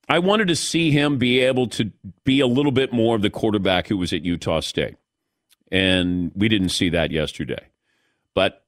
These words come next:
you know, they came in and almost won that game. So I, I came away feeling a little bit better about Green Bay than I did about Kansas City.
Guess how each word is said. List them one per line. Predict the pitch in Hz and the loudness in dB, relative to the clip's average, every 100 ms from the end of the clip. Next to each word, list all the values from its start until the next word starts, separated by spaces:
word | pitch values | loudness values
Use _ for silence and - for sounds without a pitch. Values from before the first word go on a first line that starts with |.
| _ _ _ _ _ _ - | _ _ _ _ _ _ -2
you | 151 | 2
know, | 127 | 4
they | 160 | 2
came | 180 202 208 | 0 2 2
in | 180 214 | 4 4
and | 156 | 2
almost | 175 185 156 - | 2 4 2 2
won | 156 156 | 0 4
that | 143 131 | 2 2
game. | 120 160 175 127 | 2 2 2 2
So | - 110 | 0 -2
I, | 107 143 - | 0 0 0
I | 131 196 | 0 0
came | - 170 135 | 2 2 2
away | 110 113 | 2 2
feeling | 104 123 117 104 | 2 2 2 2
a | |
little | 95 117 147 | 2 2 2
bit | 143 | 0
better | 117 139 156 | 2 2 2
about | 104 101 92 | 2 2 0
Green | 87 101 87 | 0 0 2
Bay | 87 139 78 69 _ _ _ | 2 2 0 -4 _ _ _
than | - 95 | -2 0
I | 92 | 2
did | 101 | 2
about | 95 82 76 | 0 0 -2
Kansas | - 78 73 65 | -2 -2 -2 -6
City. | - 73 60 | -4 -4 -4